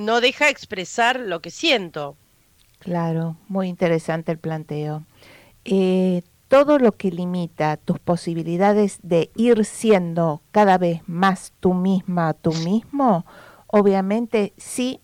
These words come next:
Speaker 2: merece el probar y realizar gradualmente a tu ritmo ese cambio que quizás tu mismo ser te está haciendo ver a través de la experiencia con los otros que estás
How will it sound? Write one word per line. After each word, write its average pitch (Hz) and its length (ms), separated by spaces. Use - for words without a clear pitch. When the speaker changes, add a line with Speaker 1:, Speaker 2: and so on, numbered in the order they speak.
Speaker 2:
merece 185 800
el 175 180
probar 180 720
y 196 160
realizar 180 800
gradualmente 180 920
a 175 60
tu 160 160
ritmo 220 580
ese 196 300
cambio 196 720
que 190 140
quizás 254 380
tu - 160
mismo 226 460
ser 240 360
te - 160
está 170 260
haciendo 196 520
ver 170 480
a 170 120
través 175 400
de 196 100
la 185 80
experiencia 180 800
con 185 200
los 208 180
otros 208 540
que 196 80
estás 185 460